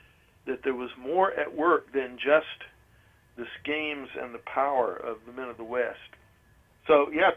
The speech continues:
Tolkien, very, very serious Christian and a serious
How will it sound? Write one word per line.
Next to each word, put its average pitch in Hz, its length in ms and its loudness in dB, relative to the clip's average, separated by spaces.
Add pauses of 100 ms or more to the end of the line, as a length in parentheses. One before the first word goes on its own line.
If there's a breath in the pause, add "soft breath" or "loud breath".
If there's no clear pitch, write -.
Tolkien, 175 680 0 (320)
very, 175 320 2
very 139 480 0 (300)
serious 175 400 -2 (120)
Christian 143 560 -10
and 113 80 -14
a 117 140 -12
serious 160 260 -8